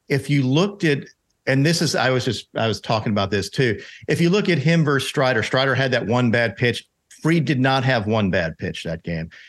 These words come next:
And Fried's curveball looked as good as it's ever looked. Um, he's got the experience. He's got advanced pitch ability and stuff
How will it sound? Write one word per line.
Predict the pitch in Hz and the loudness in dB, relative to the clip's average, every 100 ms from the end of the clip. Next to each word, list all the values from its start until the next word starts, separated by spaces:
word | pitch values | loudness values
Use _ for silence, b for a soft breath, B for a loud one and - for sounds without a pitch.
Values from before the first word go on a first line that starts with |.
| B | B
And | 127 104 | -6 -4
Fried's | - 151 151 120 - | 0 2 2 0 -4
curveball | - 139 135 139 135 127 | 0 0 2 0 0 2
looked | 120 131 | 0 -2
as | 101 | -2
good | 131 123 | 0 0
as | 117 98 - _ _ _ - | 0 -2 -8 _ _ _ -8
it's | 120 - - | -8 -6 -2
ever | 143 151 110 92 | 0 0 -2 -2
looked. | 101 76 - - B B B B | -4 -4 -6 -18 B B B B
Um, | 135 123 113 113 | -2 0 0 -2
he's | 143 123 | -2 -2
got | - 135 143 143 | -2 -2 0 0
the | |
experience. | 135 - - 123 120 123 - | -2 -2 -2 0 0 0 -4
He's | - 180 175 | -2 0 0
got | - 143 135 135 - _ _ _ - | -2 -2 0 -2 -8 _ _ _ -6
advanced | 120 92 131 147 135 - | -4 0 0 0 -2 -4
pitch | 147 135 - | -4 -2 -4
ability | 104 123 123 123 117 - | -2 0 2 2 0 0
and | 110 117 110 | 0 0 -2
stuff | - 120 113 117 | -4 0 0 0